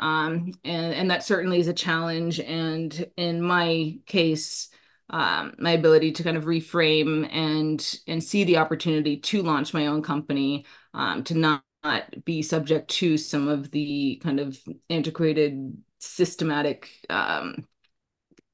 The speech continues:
issues that are found often in the workplace, um, especially in, in America. And so, um, that's certainly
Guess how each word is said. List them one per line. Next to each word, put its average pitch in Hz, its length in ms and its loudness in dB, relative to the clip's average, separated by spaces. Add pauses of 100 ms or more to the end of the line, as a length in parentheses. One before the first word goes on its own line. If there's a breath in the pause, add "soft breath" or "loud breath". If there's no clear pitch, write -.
(100)
issues 180 500 6
that 165 140 2
are 170 140 2
found 160 420 -2
often 156 420 0
in 170 180 -2
the 160 60 0
workplace, 143 800 -2
um, 87 240 -2
especially 170 480 0
in, 147 100 0
in 160 160 -2
America. 147 420 -2
And 143 220 -2
so, 151 420 0 (500 loud breath)
um, 110 380 2
that's 180 200 0
certainly 165 640 0